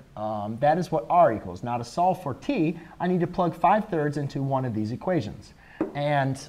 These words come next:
preferably, I'm gonna wanna plug this into a variable where it simplifies, so I'll plug it into the second one. So I have six times R, but we know R is five thirds,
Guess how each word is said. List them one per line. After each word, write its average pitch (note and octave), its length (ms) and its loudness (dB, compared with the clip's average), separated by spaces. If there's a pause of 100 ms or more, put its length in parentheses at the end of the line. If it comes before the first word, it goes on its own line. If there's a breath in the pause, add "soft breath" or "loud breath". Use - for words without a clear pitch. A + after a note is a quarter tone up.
(1300)
preferably, F3+ 520 10
I'm D#3+ 120 6
gonna F3 140 2
wanna D3+ 220 2
plug E3 300 2
this D3 180 -2
into C3+ 520 0 (400 loud breath)
a D3 120 0
variable C#3+ 400 2
where B2+ 240 0
it B2 140 -2
simplifies, C3 500 0
so F3 80 0
I'll F#3+ 100 4
plug E3+ 200 -2
it C#3+ 80 0
into B2 200 -4
the A2 100 -2
second G#2 380 -6
one. A1 140 -10 (520 loud breath)
So C3+ 160 -2
I A#2 80 0
have A#2+ 400 -2 (320)
six - 540 -6
times F3 440 -4
R, A2+ 300 2
but B2+ 220 -2
we D3 80 -2
know C#3+ 260 0
R F3 240 0
is B2 100 -4
five A2+ 300 -4
thirds, - 400 -10